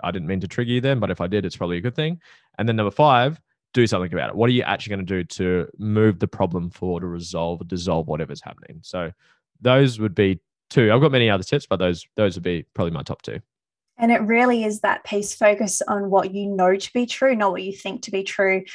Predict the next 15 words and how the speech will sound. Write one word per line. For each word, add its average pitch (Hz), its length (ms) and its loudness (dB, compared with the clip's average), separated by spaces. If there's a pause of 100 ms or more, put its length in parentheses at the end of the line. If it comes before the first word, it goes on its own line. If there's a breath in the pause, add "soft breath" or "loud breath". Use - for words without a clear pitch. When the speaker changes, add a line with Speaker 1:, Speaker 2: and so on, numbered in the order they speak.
(140 loud breath)
Speaker 2:
So 233 200 4
many 220 140 4
of 202 80 2
us 208 220 6
just - 180 -6
blow 202 160 6
things 202 240 -6
in 202 100 -6
proportion 196 540 0
and 190 120 -6
overthink 196 640 0
and 190 80 -2
overanalyze. 185 840 4
And 180 220 -8
in 202 220 -4